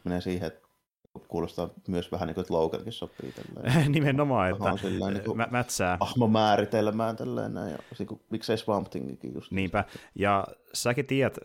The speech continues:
Speaker 2: tiedät nyt niin Dunen avulla sen tyyppi, joka näyttelee sitä, nimittäin sama tyyppi, joka näytteli Paulia, näyttelee, ö, Bobby Dylania tässä niin elokuvassa.
Speaker 1: Okei, elikkä ilmeisesti aika nuorena Bob Dylan.
Speaker 2: Mm, kyllä,
Speaker 1: Joo.
Speaker 2: juuri, juurikin näin. Mut semmoista luvassa Mangoldilta,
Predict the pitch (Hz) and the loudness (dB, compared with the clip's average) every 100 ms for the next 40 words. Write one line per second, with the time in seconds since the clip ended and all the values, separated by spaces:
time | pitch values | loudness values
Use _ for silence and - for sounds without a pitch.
0 | - 117 110 101 92 101 101 107 113 98 | -2 0 2 0 -2 0 0 0 2 0
1 | 87 87 92 90 95 90 98 104 - 82 | 0 0 -2 -2 -2 0 0 0 0 -4
2 | 80 - 92 90 85 - 90 82 - 117 | -4 -2 -2 -2 -4 -2 -2 -2 -4 -2
3 | 117 113 104 101 95 98 92 117 123 90 | 0 -2 -2 -2 -2 -2 0 2 2 2
4 | 80 82 - 80 78 71 - - 85 87 | 0 -4 -6 -6 -6 -8 -12 -8 -6 -4
5 | 90 82 80 71 - - _ _ _ _ | -4 -4 -6 -8 -14 -18 _ _ _ _
6 | - 80 76 78 - 87 78 - - - | -8 -6 -6 -10 -10 -8 -8 -8 -12 -14
7 | - _ _ 110 92 82 - - 87 90 | -16 _ _ -8 -6 -6 -4 0 0 0
8 | 87 82 90 95 90 80 55 - 78 - | 0 0 0 2 2 0 -2 -8 -12 -12
9 | - - - - - - 98 85 87 - | -16 -14 -14 -14 -10 -4 -2 -2 -4 -4
10 | 87 92 87 82 85 87 92 - - - | -4 -2 -4 -4 -6 -8 -10 -14 -20 -20
11 | _ _ - 95 - - - 190 131 95 | _ _ -8 -8 -8 -8 -6 -2 -4 -2
12 | 120 120 123 131 90 69 67 67 65 | -2 0 0 0 -2 -6 -8 -12 -12